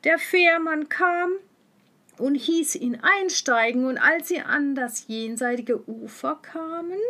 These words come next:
gab er ihm die Ruderstange in die Hand und sprang davon. Der König aber musste von nun an fahren, zur Strafe für seine Sünden.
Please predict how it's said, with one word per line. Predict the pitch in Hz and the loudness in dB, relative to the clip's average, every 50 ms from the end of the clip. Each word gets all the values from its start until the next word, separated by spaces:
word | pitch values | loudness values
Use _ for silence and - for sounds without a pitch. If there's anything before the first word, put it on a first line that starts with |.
| 508 - _ - - - - - - _ _ _ | -4 -8 _ -20 -20 -20 -20 -20 -20 _ _ _
gab | - 415 403 392 381 | 4 4 4 6 6
er | 359 277 | 2 2
ihm | - 320 311 | 2 0 0
die | 285 302 | 2 2
Ruderstange | 294 277 311 311 302 294 277 269 - - - 254 254 254 233 | 2 2 0 0 0 0 0 -2 -2 0 0 0 2 0 -2
in | 226 | 0
die | 247 254 254 | 0 0 2
Hand | - 233 240 262 254 | 2 0 0 0 -4
und | 285 269 254 | -6 -8 -8
sprang | - - _ - 202 180 185 190 180 | -8 -12 _ -6 -6 -6 -6 -8 -12
davon. | 175 170 - _ _ - 135 165 - _ _ _ _ _ _ _ _ _ _ _ _ _ _ - _ _ - - - - _ _ _ - | -16 -18 -20 _ _ -14 -14 -14 -14 _ _ _ _ _ _ _ _ _ _ _ _ _ _ -20 _ _ -20 -20 -20 -20 _ _ _ -6
Der | 320 320 | -6 -4
König | - - 392 392 370 370 339 339 359 | 0 0 2 2 2 0 2 2 2
aber | 349 302 349 339 | 4 4 2 0
musste | 320 330 339 302 - - - 339 294 | 0 -2 -2 -2 -4 -4 -4 -6 -4
von | - - 330 311 | -2 -2 -2 0
nun | 302 302 294 294 | 0 0 0 0
an | 277 240 277 277 | 0 -2 -2 -4
fahren, | 269 - - 359 349 339 320 320 320 320 311 302 - _ _ _ _ _ | -6 -4 -4 -2 0 0 0 0 -2 -4 -8 -10 -14 _ _ _ _ _
zur | - - 294 294 | -12 -8 -6 -6
Strafe | - - - 240 269 262 254 254 262 262 - - | -6 -6 -8 0 2 4 4 4 2 0 -2 -10
für | 254 - - 262 247 | -10 -6 -6 -6 -4
seine | 220 247 233 233 269 277 320 349 320 | -2 -2 -2 -2 -2 -4 -4 -4 -4
Sünden. | 302 285 285 262 226 202 185 175 - - - - - 170 | 0 0 0 2 0 -2 -4 -4 -10 -14 -14 -16 -20 -20